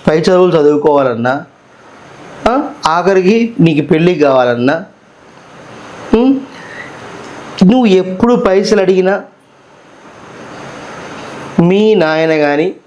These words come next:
మీ అమ్మ కానీ వాళ్ళ దగ్గర ఉన్నా లేకున్నా నీకు ఖచ్చితంగా ఏదో అప్పు చేసో ఏదో ఒకటి చేసి నీకు సర్ది చెప్తా, సర్ది చెప్పి వెంటనే నీకు సర్దుబాటు చేసేవాళ్ళు. అవునా?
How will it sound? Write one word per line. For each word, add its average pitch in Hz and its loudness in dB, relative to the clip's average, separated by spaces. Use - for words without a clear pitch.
మీ 151 4
అమ్మ 143 2
కానీ 143 0
వాళ్ళ 139 2
దగ్గర 143 2
ఉన్నా 170 2
లేకున్నా 165 0
నీకు 165 2
ఖచ్చితంగా 180 0
ఏదో 196 4
అప్పు - 0
చేసో 160 2
ఏదో 156 4
ఒకటి 160 0
చేసి 151 0
నీకు 160 -2
సర్ది 156 2
చెప్తా, 143 0
సర్ది 151 2
చెప్పి 147 0
వెంటనే 156 0
నీకు 165 2
సర్దుబాటు 170 0
చేసేవాళ్ళు. 143 0
అవునా? 160 -2